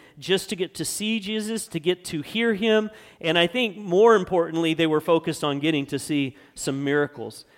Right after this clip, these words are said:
And we find evidence of that in Scripture, that they were really attracted to the miracles of Jesus.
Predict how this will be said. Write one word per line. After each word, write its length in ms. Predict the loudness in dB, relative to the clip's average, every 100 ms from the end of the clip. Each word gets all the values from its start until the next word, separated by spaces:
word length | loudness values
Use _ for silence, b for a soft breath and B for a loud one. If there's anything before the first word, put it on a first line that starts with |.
| b
And 140 | -12 -8
we 100 | -4
find 320 | 0 2 4
evidence 420 | 4 2 -2 -4
of 100 | -2
that 220 | 0 -2
in 80 | -6
Scripture, 500 | -10 -8 -8 -6 -8
that 140 | -6
they 100 | -4
were 120 | -4 -2
really 360 | 4 4 4
attracted 580 | 2 2 2 2 -2 -6
to 300 | -4 -4 -4
the 100 | -6
miracles 800 | -2 2 4 2 -2 -8 -8 -14 b b b
of 180 | -6 -6
Jesus. 640 | -6 -8 -6 -8 -12 -16